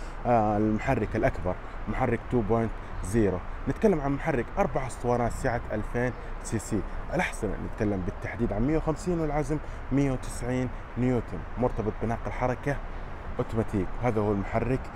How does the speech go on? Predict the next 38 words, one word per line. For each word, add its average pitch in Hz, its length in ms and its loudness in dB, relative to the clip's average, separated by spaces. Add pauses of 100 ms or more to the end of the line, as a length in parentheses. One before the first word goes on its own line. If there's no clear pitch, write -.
(180)
الاكبر. 104 440 2
اما 175 140 2
المحرك 131 380 0
الاصغر - 460 -2
او 95 140 2
الاقتصادي 110 640 2 (340)
وان 151 180 6
بوينت 120 240 4
سكس، - 480 -4
ال 90 680 0
واحد 117 240 2 (160)
فاصل 104 280 0
ستة - 440 0
لتر 151 280 2 (100)
تنفس 151 380 2
طبيعي. 107 360 4
طبعا 127 320 6 (420)
ال 139 120 4
تو 220 100 10
بوينت 151 280 6
زيرو 117 320 6 (280)
او 110 160 8
ال 95 480 2
وان 131 160 4
بوينت 110 240 2
سكس - 280 -2 (800)
كله 117 160 8
تنفس - 440 0
طبيعي. 131 400 2 (240)
الاحصنه 117 480 4
نتكلم 131 460 0
في 117 60 2
ال 107 180 2
وان 135 200 2
بوينت 127 260 2
سكس - 320 -2
او 101 140 6
ال 92 60 2